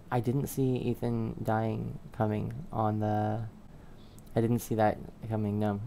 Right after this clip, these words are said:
Um, uh, Lady Dimitrescu and the Crystal Dimitrescu. Did you notice that we were looking at the Crystal Dimitrescu? Do you know that we're doing a reference? That was, that was a bit,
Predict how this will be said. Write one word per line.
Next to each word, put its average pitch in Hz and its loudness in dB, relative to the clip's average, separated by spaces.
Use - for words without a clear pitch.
Um, 104 0
uh, 120 8
Lady 117 4
Dimitrescu 110 0
and 117 2
the 107 2
Crystal 110 -2
Dimitrescu. 107 0
Did 113 -6
you 123 0
notice 147 4
that 156 0
we 156 2
were 131 4
looking 120 0
at 139 -6
the 123 -10
Crystal - -2
Dimitrescu? 123 0
Do 123 -2
you 120 2
know 120 2
that - -4
we're 120 2
doing 127 2
a 117 4
reference? 113 0
That 117 6
was, 110 2
that 117 4
was 113 4
a 110 -4
bit, 104 2